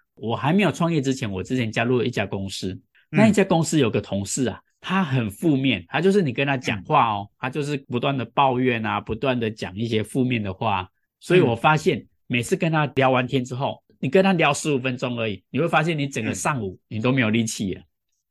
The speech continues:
Speaker 2: 嗯。嗯，嗯，
Speaker 1: 对，
Speaker 2: 嗯，没错。
Speaker 1: 而且我发现不是只有我有这个情形，
Speaker 2: 嗯。
Speaker 1: 我跟我的同事也是，他跟我讲说，“哎，对，我跟他讲完话，我发现，哦，我整天都没办法上班了，就整个精疲力尽。”
Speaker 2: 嗯。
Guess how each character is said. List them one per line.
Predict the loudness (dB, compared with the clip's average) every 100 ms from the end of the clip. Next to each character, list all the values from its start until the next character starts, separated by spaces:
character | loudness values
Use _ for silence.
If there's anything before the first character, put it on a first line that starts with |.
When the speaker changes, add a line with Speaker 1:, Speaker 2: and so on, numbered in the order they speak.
| _ _
Speaker 2:
嗯。 | 0 0 0
嗯， | -2
嗯， | 0
Speaker 1:
对， | 0
Speaker 2:
嗯， | -2 -4
没 | 0
错。 | 4
Speaker 1:
而 | 4
且 | 4 2 0 0
我 | 0
发 | 4 4
现 | 4 2
不 | 2 2
是 | 4
只 | 6
有 | 6
我 | 6
有 | 4 0
这 | 2
个 | 0
情 | 0 -4
形， | -4 -6
Speaker 2:
嗯。 |
Speaker 1:
我 | -6
跟 | -4
我 | -2
的 | -2
同 | -2 -6
事 | -4 -4
也 | -4
是， | -6 -6
他 | -6
跟 | -4
我 | -4
讲 | -4 -6
说 | -6 -4
，“哎， | 2
对， | 4 6 4 0 _ _
我 | 0
跟 | 2
他 | 4
讲 | 2
完 | 2 2
话， | 2 2
我 |
发 | 2 0
现， | -2
哦， | -4 -6 -6
我 |
整 | -4 -2
天 | 0
都 | -2
没 | 0
办 | 0
法 | 0
上 | 0 -2
班 | -4 -4
了， | -6
就 | -6
整 | -4
个 | -4
精 | -2 -2 -2
疲 | -2 0
力 | -2
尽。” | -2 -6 -8 _ _ _ _ _ -16
Speaker 2:
嗯。 | -6 -2 -2